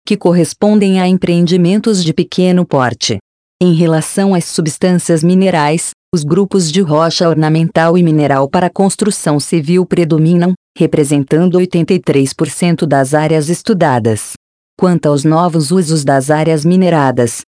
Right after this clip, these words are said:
a maioria será destinada à agropecuária ou à integração agrosilvipastoril, seguida por projetos de restauração e conservação ambiental.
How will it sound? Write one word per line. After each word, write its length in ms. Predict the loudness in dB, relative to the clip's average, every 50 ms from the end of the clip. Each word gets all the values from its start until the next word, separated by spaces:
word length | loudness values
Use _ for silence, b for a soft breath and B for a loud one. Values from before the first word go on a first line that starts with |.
| _ _ -2
a 80 | 0
maioria 480 | 2 2 2 2 2 2 2 2 0 -2
será 340 | -2 0 0 0 2 0 0
destinada 800 | 0 0 0 -2 -2 -2 0 2 2 2 2 0 0 0 0 0
à 40 | 0
agropecuária 760 | 0 0 -2 0 0 -2 -2 -2 -2 0 0 0 0 2 2
ou 80 | 2
à 80 | 2 2
integração 680 | 0 0 0 0 0 0 0 -2 -2 -4 -4 -2 0 0
agrosilvipastoril, 1040 | 0 0 -2 -2 -2 -2 -2 -2 -2 0 0 -2 -2 -2 -2 0 0 2 2 0 0 -2 _ _ _ -8
seguida 500 | -4 -2 -2 0 0 0 0 0 0 0
por 160 | 0 -2 -2
projetos 680 | 0 0 0 0 2 2 0 0 0 0 -2 -2 -2
de 100 | -2 -2
restauração 920 | 0 0 0 -2 -2 -2 -2 0 0 0 0 -2 -4 -4 -2 -2 0 0
e 20 |
conservação 880 | 0 0 0 0 0 0 -2 -2 0 0 -2 -2 -4 -4 -2 0 0 0
ambiental. 680 | 2 0 0 0 0 0 0 0 -2 -2 -2 -2 -2 -4